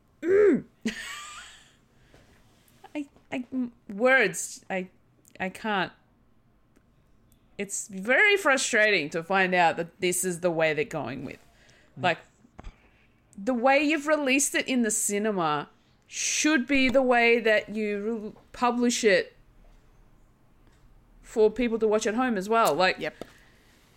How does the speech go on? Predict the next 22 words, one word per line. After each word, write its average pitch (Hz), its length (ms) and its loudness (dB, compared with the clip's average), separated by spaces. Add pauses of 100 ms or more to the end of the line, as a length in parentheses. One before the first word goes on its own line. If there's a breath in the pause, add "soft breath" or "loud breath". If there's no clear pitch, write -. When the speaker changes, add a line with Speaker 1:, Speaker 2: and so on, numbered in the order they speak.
(380 soft breath)
Speaker 1:
just 392 200 -2
leave 392 320 4
it 415 60 4
as 370 160 4
it 320 100 0
is. 302 440 2
If 240 200 -4
you're 294 120 0
not 320 280 -2
happy 294 320 0
with 269 200 0
how 254 240 2
it 247 100 0
was 247 300 2
originally, 254 720 2
why 226 260 2
didn't 269 240 0
you 254 60 2
fix - 400 -2
it 202 120 0
before 226 380 2
release? 262 640 0